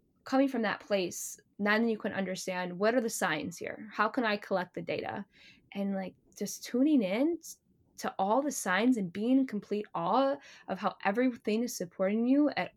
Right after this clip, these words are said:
all times of the day is, it's inexplicable. Really, you can't put it into words. And so some of my signs, and sometimes I even, I,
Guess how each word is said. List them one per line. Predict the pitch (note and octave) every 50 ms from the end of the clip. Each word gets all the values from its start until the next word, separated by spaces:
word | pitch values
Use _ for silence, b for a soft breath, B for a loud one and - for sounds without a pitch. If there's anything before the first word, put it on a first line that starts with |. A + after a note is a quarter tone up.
| _ -
all | F#3 F#3+ G#3 A3+ A3+
times | - - G#3 G#3+ G#3+ G#3
of | F#3+
the | F#3+ F3
day | - F#3 F3 F#3 G#3+ B3+ C#4 C#4+ -
is, | F#3+ F#3+ F#3+ F3 - - _ _ _ _ _ _ _ _ _ _ _ _ _ _ _ _ _ _ _ _ _ - - _ _ _ _ - -
it's | G#3+ G#3+ - C#4+
inexplicable. | D4 C#4+ C#4 - - A3 G#3+ - G#3 - - G3 G3+
Really, | G3 G3 G3+ A3 A#3 A3+
you | G3+ G3
can't | - - A3 G#3+ G#3
put | G#3+ F#3+
it | F#3+ F#3
into | F#3 F3+ F3 - F3 E3
words. | E3 F3 - G2+ - - F#3+ - - - -
And | G3+ G#3 -
so | - A3 G#3 G3+ G3+ G#3 B B B B B B
some | B - B3+ B3 C4
of | C#4
my | C4+ B3+ B3
signs, | B3+ - A#3 G3 F#3+ F#3+ G3 G3 F#3+
and | G3 F#3 F#3 F3+ - -
sometimes | A3 - - A3 G#3+ A3+ G#3+ G#3
I | G3 -
even, | - G3+ G3+ G3 F#3+
I, | F#3+ F#3 F#3